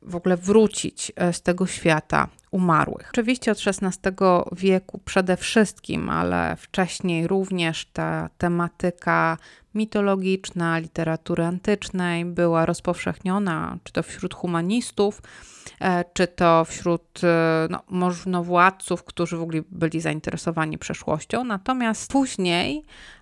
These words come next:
e, te tematy czy te zainteresowania zaczęły obejmować, e, coraz szerszy krąg, też, em,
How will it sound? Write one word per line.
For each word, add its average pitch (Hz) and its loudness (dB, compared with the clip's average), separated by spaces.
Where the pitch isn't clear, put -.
e, 226 0
te 240 0
tematy 247 0
czy - -10
te 202 -10
zainteresowania 208 -2
zaczęły 269 -2
obejmować, 196 0
e, 185 0
coraz 180 -2
szerszy 190 -2
krąg, 190 -4
też, - -8
em, 170 0